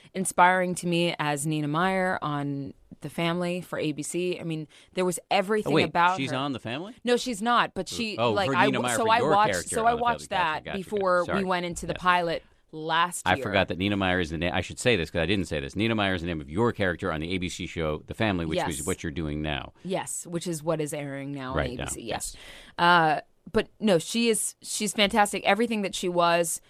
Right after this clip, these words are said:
Speaker 1: it was not, it wasn't your typical procedural, uh, cop kind of officer thing.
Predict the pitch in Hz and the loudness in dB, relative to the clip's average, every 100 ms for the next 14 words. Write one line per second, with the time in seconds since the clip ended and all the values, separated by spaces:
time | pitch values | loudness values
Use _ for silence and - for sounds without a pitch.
0 | _ - 185 190 175 190 185 170 - 190 | _ -2 2 2 2 2 2 0 -2 -2
1 | 185 202 208 175 175 190 170 180 170 165 | 0 -2 -2 -2 -4 -4 -8 0 0 0
2 | - 170 190 170 175 170 170 165 165 160 | -4 -4 -4 -4 -2 2 4 4 4 0
3 | - _ _ - 151 143 117 - - 185 | -8 _ _ 0 0 0 -2 -4 2 6
4 | 180 - - _ - 160 156 180 180 - | 4 2 -20 _ -8 -6 2 2 2 -2
5 | 180 170 190 180 | -2 -2 -4 -4